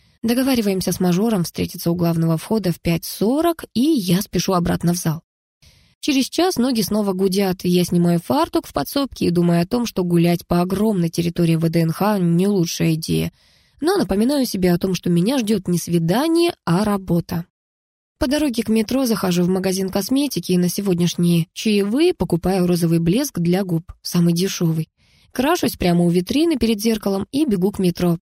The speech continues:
в предвкушении прогулки. Я немного задерживаюсь, и когда подхожу к главному входу В Д Н Х, вижу, как возле мажора бабочкой вьётся какая-то девчонка в сиреневом платье с пышной юбкой и на высоченных каблуках.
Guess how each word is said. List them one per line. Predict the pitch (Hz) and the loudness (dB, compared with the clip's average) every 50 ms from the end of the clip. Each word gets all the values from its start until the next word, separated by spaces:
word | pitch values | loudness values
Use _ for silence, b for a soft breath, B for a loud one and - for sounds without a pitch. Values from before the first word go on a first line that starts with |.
| _ _ _ | _ _ _
в | - - | -10 -6
предвкушении | - 202 185 - - - 170 - - 196 226 247 240 196 170 165 - _ _ _ _ _ _ | -4 -4 -4 -4 -2 -2 -2 -2 -2 -2 0 0 0 0 0 -2 -4 _ _ _ _ _ _
прогулки. | - 185 190 208 208 202 185 165 156 - - 170 170 - _ _ _ _ _ _ _ b b b b b b _ | -2 -2 0 0 0 0 0 0 -2 -4 -8 -12 -12 -14 _ _ _ _ _ _ _ b b b b b b _
Я | - 254 285 294 | -2 0 0 0
немного | 277 269 269 269 269 262 247 240 | 0 0 0 0 0 0 0 0
задерживаюсь, | 226 240 226 214 269 320 349 - 233 202 180 175 175 175 175 - - - | 0 0 0 0 2 0 2 2 0 0 2 2 2 2 2 0 -4 -4
и | 202 196 208 196 | -2 0 0 0
когда | 190 - 208 208 208 208 196 | 0 -2 -2 -2 -2 -2 -2
подхожу | 196 196 190 - - 247 240 220 220 190 | -2 -4 -4 -2 -2 0 0 0 -2 -2
к | 180 | 0
главному | - 208 220 233 202 175 170 170 170 170 165 | 0 0 2 2 2 2 2 2 2 2 0
входу | - - 202 190 175 170 | -2 -2 -2 -2 0 0
В | 170 175 175 | 2 2 2
Д | 170 180 | 2 2
Н | 185 196 214 | 2 0 0
Х, | - - 302 311 | -2 -2 -2 -2
вижу, | 240 180 185 220 277 311 320 339 | -2 0 0 0 2 2 2 2
как | 330 - 240 - 165 | 2 0 -2 -2 -2
возле | 175 175 160 170 165 | -2 0 2 2 2
мажора | 165 170 170 - 247 277 254 208 | 2 2 2 2 2 0 0 0
бабочкой | 175 175 180 220 285 269 302 - - - 240 190 | 0 0 0 0 0 0 -2 -4 -2 -4 -2 -2
вьётся | 180 190 214 196 - - | 0 -2 -2 -2 -4 -8
какая-то | - 175 - 202 196 190 190 - 185 | -8 -6 -4 -2 -2 -2 -2 -2 -2
девчонка | 170 165 175 262 262 - - - 196 170 170 - 175 160 - _ _ _ _ | -2 -2 -2 -2 -4 -2 -2 0 0 0 0 -2 -4 -6 -6 _ _ _ _
в | - | -4
сиреневом | - 196 190 180 170 165 165 170 170 | -2 0 2 2 2 4 2 2 2
платье | 180 233 285 320 320 - - - 175 | 0 0 0 0 0 -2 -4 -6 -6
с | - - | -6 -8
пышной | - - 226 220 - 240 247 254 | -6 -6 -4 -2 0 0 0 0
юбкой | 226 202 185 170 170 - - 170 165 170 b b b b b b | 0 0 0 0 -2 -2 -2 -2 -2 -4 b b b b b b
и | - 254 302 311 | -2 0 0 2
на | 220 202 226 240 | 2 2 0 0
высоченных | 220 226 226 - 247 240 208 - - 214 208 220 220 208 190 | 0 0 -2 0 -2 -4 -4 -2 -2 0 2 2 0 0 -2
каблуках. | - - 202 190 196 233 240 - - 185 170 - - | -4 -4 -4 -2 -2 -2 -2 -2 -4 -6 -6 -6 -10